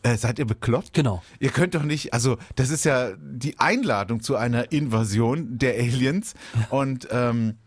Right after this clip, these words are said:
Speaker 1: da gibt's gerade großen Streit und die Wissenschaftler ärgern sich darüber, dass sie nicht ernst genommen werden. Und das nennt man den sogenannten Kicherfaktor, weil die kommen da mit wirklich ernsten Themen und großen, wichtigen Problematiken und die Leute lachen nur und, äh,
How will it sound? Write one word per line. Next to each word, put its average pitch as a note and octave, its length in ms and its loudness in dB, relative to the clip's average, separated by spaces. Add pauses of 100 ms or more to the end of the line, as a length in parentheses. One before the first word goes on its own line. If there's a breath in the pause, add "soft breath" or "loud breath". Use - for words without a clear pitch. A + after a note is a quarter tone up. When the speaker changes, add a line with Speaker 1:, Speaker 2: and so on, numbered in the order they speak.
(760 soft breath)
Speaker 1:
da A2 160 0
gibt's C3+ 240 -4
gerade C3+ 260 -2
großen B2 360 -6
Streit G2 500 -2 (220 loud breath)
und A2+ 140 -2
die A2+ 120 0
Wissenschaftler D3 560 -4
ärgern D3+ 400 -4
sich D3+ 200 -8
darüber, B2+ 300 -2
dass A#2 140 -4
sie C3+ 80 -4
nicht A#2 180 -2
ernst B2 260 -4
genommen E2+ 320 -2
werden. F#2 300 -2 (200 loud breath)
Und G2+ 180 -4
das C3 180 -2
nennt C3 240 -2
man B2+ 220 -2 (200 loud breath)
den A2+ 140 2
sogenannten A#2 540 -2
Kicherfaktor, F#2+ 880 -4 (280 loud breath)
weil A2 140 2
die A#2 120 -2
kommen F#3 260 0
da C3 140 0
mit A2 220 -2
wirklich C#3 440 -2
ernsten D#3+ 520 -2
Themen F3 420 0
und C3 240 -2
großen, C#3 500 -2
wichtigen D#3+ 400 -4
Problematiken B2 880 -2 (220 loud breath)
und A#2 120 -2
die A2 60 -2
Leute G#2+ 260 -2
lachen G2 320 -2
nur F#2+ 280 -4
und, F#2+ 180 -4
äh, F2+ 220 -6